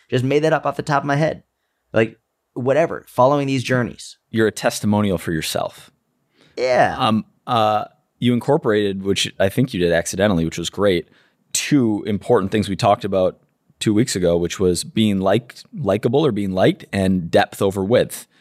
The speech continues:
Speaker 1: Mm.
Speaker 2: And, and really, like, w-, you can accomplish both of those, or they're both tie in here. The, more specifically, when you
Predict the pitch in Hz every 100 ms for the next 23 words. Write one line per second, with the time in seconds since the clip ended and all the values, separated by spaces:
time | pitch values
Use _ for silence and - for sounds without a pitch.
0 | - 101 98 95 90 - 95 92 98 95
1 | 90 87 85 - _ _ _ - - 113
2 | 107 104 98 87 104 - 101 92 - 101
3 | 117 117 87 82 90 101 - 87 92 90
4 | 92 - - - 151 - - - 110 92
5 | 98 98 - - _ _ _ - - -
6 | _ _ _ _ _ _ _ _ - 127
7 | 131 160 - - 127 123 - 147 170 180
8 | - _ _ - _ _ _ _ _ _
9 | _ _ _ _ _ _ _ _ 123 113
10 | 123 135 127 123 120 117 110